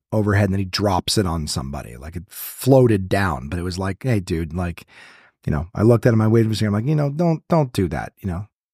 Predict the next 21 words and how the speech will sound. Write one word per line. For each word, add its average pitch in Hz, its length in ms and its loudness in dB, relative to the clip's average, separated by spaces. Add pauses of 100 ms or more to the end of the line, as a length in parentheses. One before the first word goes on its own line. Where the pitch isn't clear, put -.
You're, 113 200 2
you're 117 200 4
just 110 300 0 (380)
being 110 200 4
a 104 60 0
pain 104 180 2
in 92 80 0
the 87 60 -2
butt. 82 260 -4
Like, 82 200 -8
we're 110 40 2
not, 107 140 0 (460)
you're 120 120 2
gonna 123 60 6
ruin 120 240 6
it 104 80 -4
for 107 120 2
other 101 160 0
people," 80 440 -6 (640)
you 98 60 -2
know? 104 320 -2